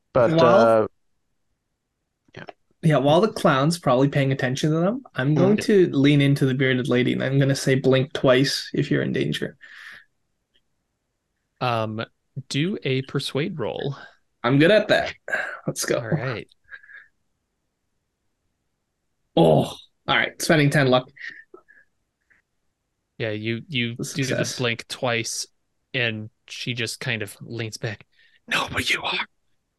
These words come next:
Speaker 2: <laughs>
Speaker 3: And then straightens up again.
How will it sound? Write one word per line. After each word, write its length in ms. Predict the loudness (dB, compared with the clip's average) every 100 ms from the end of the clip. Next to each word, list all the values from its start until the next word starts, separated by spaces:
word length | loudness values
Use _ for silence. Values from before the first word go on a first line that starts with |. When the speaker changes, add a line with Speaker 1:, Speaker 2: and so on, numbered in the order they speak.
| _ _ _ _ _ _ _ _ -14 -14 -16 _ _ _ -4
Speaker 2:
<laughs> 180 | -4 -4 -4
Speaker 3:
And 240 | -4 -2
then 460 | 0 0 0 -2 -8 -12 _ _ _ _ -12
straightens 520 | -6 -4 -4 -6 -8
up 160 | -8
again. 280 | -6 -8 -8